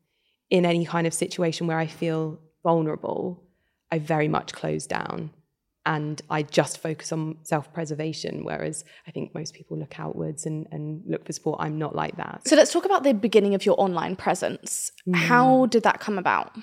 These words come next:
Speaker 1: I think for me, it was a frust-, it came from frustration, 'cause I was at university and I really wanted to be working in fashion, and fashion at the time was, like, the girl's career goal. That's what you wanted to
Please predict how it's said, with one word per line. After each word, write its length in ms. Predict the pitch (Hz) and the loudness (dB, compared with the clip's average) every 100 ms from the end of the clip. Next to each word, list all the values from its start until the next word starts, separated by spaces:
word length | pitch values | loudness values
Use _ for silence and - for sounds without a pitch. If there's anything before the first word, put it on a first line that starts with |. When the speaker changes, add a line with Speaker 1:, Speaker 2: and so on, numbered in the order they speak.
| - _ - | -20 _ 2
Speaker 1:
I 100 | 175 | 4
think 240 | 175 - | 4 2
for 140 | - | 2
me, 320 | 170 170 160 - | 6 6 6 4
it 140 | 165 | 2
was 440 | - 165 156 - - | 4 4 2 -6 -8
a 60 | 170 | -8
frust-, 300 | - 175 - | -2 0 2
it 60 | 170 | 2
came 180 | 196 175 | 2 2
from 120 | 165 | 0
frustration, 720 | 156 - 143 151 - 165 160 | -4 -4 -6 -6 -6 -10 -12
'cause 100 | - | 0
I 80 | 175 | 2
was 120 | 165 | 4
at 60 | 165 | 2
university 680 | 165 151 147 143 - 156 156 | 0 0 -4 -6 -8 -6 -4
and 100 | 151 | -2
I 220 | 151 160 - | -4 -6 -8
really 580 | 160 156 151 156 156 - | -2 0 0 -2 -6 -4
wanted 400 | 160 151 156 151 | -4 -2 -4 -6
to 120 | - | -10
be 360 | 160 156 151 - _ _ | -8 -6 -8 -14 _ _
working 360 | 165 156 - 156 | 2 2 2 0
in 100 | 151 | 0
fashion, 540 | 156 143 - 151 147 | -4 -4 -6 -6 -4
and 220 | 147 151 - - - _ | -6 -8 -12 -20 -20 _
fashion 340 | 190 175 - | 0 2 0
at 60 | - | 0
the 60 | |
time 240 | - 160 156 | 0 0 0
was, 100 | - | -4
like, 160 | - - _ 160 | -6 -12 _ -4
the 100 | 156 | 0
girl's 380 | 139 - - - _ _ _ _ | 0 -2 -8 -12 _ _ _ _
career 340 | - 151 - | -4 -2 -2
goal. 160 | - - | -4 -2
That's 240 | 175 - | -2 -2
what 100 | - | -4
you 80 | 165 | -4
wanted 380 | 156 156 - - | -4 -6 -8 -8
to 320 | - - 165 | -6 -6 -6